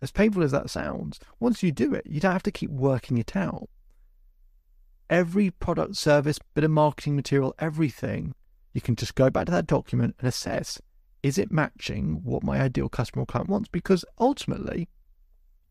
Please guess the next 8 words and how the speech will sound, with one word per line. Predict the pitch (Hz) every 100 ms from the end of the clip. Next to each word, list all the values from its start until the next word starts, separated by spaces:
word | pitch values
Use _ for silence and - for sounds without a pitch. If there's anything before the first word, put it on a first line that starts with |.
| _ _ _ _ -
if | -
you're | 143
in |
a |
service-based | 131 240 240 - 180 127 135 120 -
bus-, | - -
service-based | - 160 143 - 139 -
business, | 117 - -